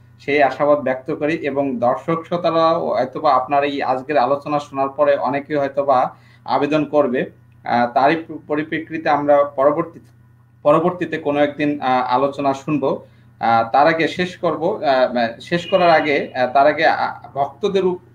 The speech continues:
উদ্দেশ্যে এবং আজকে যারা দর্শক শ্রোতা এবং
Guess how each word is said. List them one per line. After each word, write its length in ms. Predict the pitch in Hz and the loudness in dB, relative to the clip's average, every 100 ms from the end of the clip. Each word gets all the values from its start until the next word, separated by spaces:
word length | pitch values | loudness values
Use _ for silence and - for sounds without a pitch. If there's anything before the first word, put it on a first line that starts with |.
| - | -14
উদ্দেশ্যে 460 | 156 156 170 - | -8 -4 -4 -4
এবং 340 | 104 120 147 131 | -10 -6 -6 -2
আজকে 400 | 131 139 156 156 | -2 -2 -4 0
যারা 200 | 143 139 | 2 2
দর্শক 440 | 123 123 - 156 - | 2 0 -2 -10 -10
শ্রোতা 280 | 165 - 156 | -12 -4 -2
এবং 260 | 139 143 | -2 -8